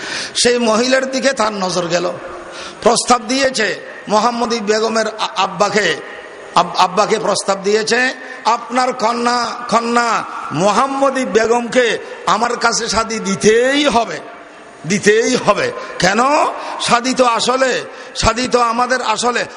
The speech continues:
আল্লাহর আরশের উপর হয়ে গেছে। কোথায় হয়ে গেছে বলেন না? আল্লাহর আরশের উপরে গেছে।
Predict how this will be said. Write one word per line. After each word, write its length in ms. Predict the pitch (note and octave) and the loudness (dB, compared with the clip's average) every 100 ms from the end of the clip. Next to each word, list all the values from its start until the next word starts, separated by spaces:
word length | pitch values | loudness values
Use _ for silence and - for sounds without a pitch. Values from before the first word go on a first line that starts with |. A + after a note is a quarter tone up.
| - | -4
আল্লাহর 340 | G3+ G#3 G#3 G3+ | -2 0 0 0
আরশের 360 | F#3 F#3+ A3 A3 | 0 0 -2 0
উপর 120 | G#3 | 0
হয়ে 240 | G3 F3+ | 2 2
গেছে। 440 | D#3 C3 - - - - - - - - - | 0 -4 -10 -12 -14 -16 -18 -18 -18 -16 -2
কোথায় 320 | D#3 G3 G3+ | 0 2 2
হয়ে 100 | G3+ | 2
গেছে 160 | E3+ | 0
বলেন 260 | F#3 F#3 F#3+ | 0 0 -2
না? 200 | F#3+ E3+ - - - - - - | -4 -4 -8 -12 -14 -14 -16 -2
আল্লাহর 360 | D3+ F3+ F#3 F3+ | 2 2 2 0
আরশের 380 | F3+ F#3 G3+ G3 | -2 -2 -2 0
উপরে 260 | F3+ E3+ | 0 0
গেছে। 280 | D3 - | -2 -6